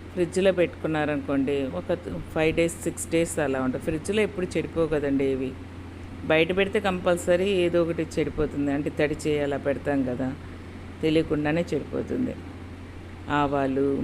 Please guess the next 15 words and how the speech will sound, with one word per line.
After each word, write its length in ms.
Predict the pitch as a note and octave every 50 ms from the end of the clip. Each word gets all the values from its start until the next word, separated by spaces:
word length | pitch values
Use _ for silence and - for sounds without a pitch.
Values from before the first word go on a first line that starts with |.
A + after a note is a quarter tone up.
| C#3+ C#3+
మినప్పప్పు, 680 | C#3+ C#3+ C#3+ C#3+ C#3 - C#3+ C#3 C3 - - C3 C3+ C3+ C3+ C3 - - - - - - - - - - - - - -
పచ్చెనగపప్పు 840 | D#3 D3 - - E3+ D3 C#3+ C#3 - - C3+ C3 C#3 - C3+ C#3 C3+ - - - - - - - D3 D#3
ఆయిల్ 200 | D#3+ E3+ E3+ E3+
వేసేసుకొని, 560 | D#3+ D#3+ - D#3 D3+ - - - F#3+ G#3+ A#3 B3+ A#3+ -
తాలింపు 340 | F3+ E3+ D#3 D#3 D#3 D3+ D3+ D3+
పెట్టేసుకొని 600 | D#3+ D#3 - D#3 D#3 D3+ - - - E3+ F#3 A3+ D4 - - - - - - - - - - - - - - -
అందులో 240 | D3+ D#3+ C#3+ C#3+ C#3 C#3
వేసుకోవాలండి. 760 | C#3 C#3 C#3 - - D3 C3+ C3 B2 B2 B2 B2 A#2+ - C3+ - - - - - - - - - - - - - - - - - - - - - - - - - - - - - - - - - - - - - - - - - - - - - - - - - - - - - - - - - - - - - - - - - - - - - - - - - - - - - F3+
మిక్సీలో 400 | F3+ E3 - - F#3+ F3+ F3 E3+ D#3+ D3+
ఉప్పు 180 | C#3+ - - E3 E3+
వేసేసుకొని 640 | D#3+ D#3 - D#3 C#3+ - - - C#3+ C#3+ C#3+ C#3 C#3 C#3+ D3 - - - - -
చింత 180 | - D3+ D3 D#3 C#3 -
చిగురు 240 | D3+ C3 D3 C3 - C#3
పచ్చడిని 440 | C3+ - - C#3+ C#3+ D3+ F3 A3 C4+ D#4+ - - - - - - - - - - - - - - - - - - - - - - E3
రన్ 180 | D#3 D3+ D#3